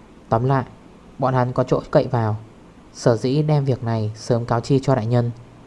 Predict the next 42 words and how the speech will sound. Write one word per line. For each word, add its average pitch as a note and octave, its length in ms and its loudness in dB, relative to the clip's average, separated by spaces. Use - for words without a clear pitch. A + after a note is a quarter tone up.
rất E3 160 2
có - 100 2
thể C#3+ 220 4
là A2 160 0
hy A#2+ 200 0
vọng B2+ 200 0
tới A#2+ 220 4
giờ B2 300 4
tí, A2+ 280 -2
đại A#2+ 160 0
nhân B2+ 280 2
sẽ - 280 -4
tới A#2+ 200 2
chỗ B2+ 160 0
này." A#2+ 260 2
Để A#2+ 100 2
cho D3+ 160 4
bọn A#2+ 140 -2
hắn A#2 240 -4
có B2 120 -2
thể B2+ 220 4
lộ A#2+ 240 2
ra B2 240 0
đòn A#2 180 2
sát D#3+ 200 0
thủ, B2 200 4
xông D3 260 2
vào B2 220 4
hoàng A2 200 -2
cung, C3 280 4
đồng B2+ 220 2
thời A2+ 360 0
đem B2+ 180 2
chúng A#2 180 -2
ta B2+ 340 0
một A#2 180 0
mẻ A2 240 0
hốt D3 200 4
gọn. C3+ 160 -2
"Ngươi C3+ 160 2
dẹp A#2 240 -2
đi." B2+ 240 2